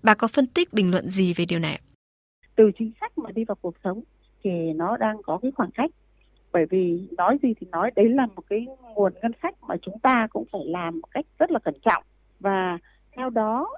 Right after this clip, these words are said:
Speaker 2: thì cái việc mà đến được tay người lao động là chúng ta sẽ phải có những bước đi rà soát chuẩn xác để khỏi có những cái việc gọi là, ờ, làm sai, làm không đúng, rồi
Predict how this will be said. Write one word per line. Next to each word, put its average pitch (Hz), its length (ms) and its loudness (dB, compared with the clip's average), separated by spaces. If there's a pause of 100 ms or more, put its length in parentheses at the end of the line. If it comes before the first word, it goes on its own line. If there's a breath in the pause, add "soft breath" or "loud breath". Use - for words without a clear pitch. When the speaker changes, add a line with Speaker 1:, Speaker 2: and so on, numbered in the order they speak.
(140)
Speaker 2:
thì 202 360 -2 (460)
cái 294 100 4
việc 254 300 2
mà 180 260 -6
đến 220 220 4
được - 160 -2
tay 247 180 -2
người 196 140 -8
lao 180 160 -4
động 214 280 0
là 175 100 -8 (100)
chúng 233 100 -20
ta 254 320 -4 (100)
sẽ 240 140 -4 (120)
phải 220 280 -8
có 175 180 -10
những 220 100 -18 (160)
bước - 220 -2
đi 269 260 4 (380 soft breath)
rà 185 200 0 (120)
soát 294 180 -4 (540)
chuẩn 190 180 0 (120)
xác 349 260 -2
để 185 300 -6
khỏi 160 380 2
có - 80 -6
những 208 200 -8
cái 277 180 -2
việc 226 220 -2
gọi 110 120 -10
là, 165 220 -12 (360 soft breath)
ờ, 175 100 -2 (320)
làm 170 180 -12 (140)
sai, 277 380 4
làm 190 200 0
không 233 260 -4
đúng, 214 260 6
rồi 285 80 4